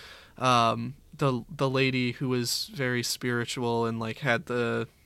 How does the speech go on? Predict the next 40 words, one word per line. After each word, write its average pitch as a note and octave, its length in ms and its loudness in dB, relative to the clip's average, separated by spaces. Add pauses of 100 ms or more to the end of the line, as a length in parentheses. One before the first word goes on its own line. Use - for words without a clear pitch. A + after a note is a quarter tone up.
(240)
husband A#2+ 480 -2
dump A#2 240 0
the B2+ 100 -4
water A#2 400 4
out A2 220 2
and A#2+ 100 -6
stuff A#2+ 380 -2
and A#2+ 160 -4
knew A#2 160 -2
all A#2 220 2
of A2+ 120 -6
those, A#2 220 -2
like, A#2 240 -4 (320)
more B2+ 240 0
ancient B2 400 -4
tribal B2 400 -4
practices, C3 580 -4
I B2+ 100 -2
thought B2+ 200 -4
were C3+ 100 -4
really C3 260 -4
co-, - 180 -14
was, C3+ 340 -4 (240)
it C#3+ 120 0
was D3 120 2
cool E3+ 240 2
to C#3 80 4
see C#3+ 240 0
that B2 440 4
and A#2 280 -4
s-, - 440 -8
see C3 240 -4
how B2+ 180 2
she D3+ 300 -2
could C3 180 -6
attack C#3+ 460 2
this, A#2+ 380 -6 (400)
but C#3 240 0
she - 180 0
failed, - 540 -4